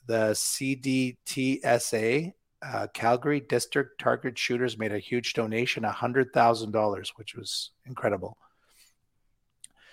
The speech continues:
And, um, so, and if you do wanna, uh, help out, you can by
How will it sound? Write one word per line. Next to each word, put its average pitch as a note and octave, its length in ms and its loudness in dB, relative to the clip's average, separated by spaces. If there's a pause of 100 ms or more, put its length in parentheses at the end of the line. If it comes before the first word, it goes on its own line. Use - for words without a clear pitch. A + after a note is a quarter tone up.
(260)
And, A#2 400 4
um, A#2 560 6 (120)
so, B2+ 220 4
and A#2+ 100 8
if A#2 160 0
you A#2+ 60 -2
do C3+ 200 4
wanna, C3+ 480 8
uh, A#2+ 180 -2
help A2+ 320 4
out, D3+ 400 6
you A2+ 80 -4
can A#2+ 340 0
by A2+ 220 2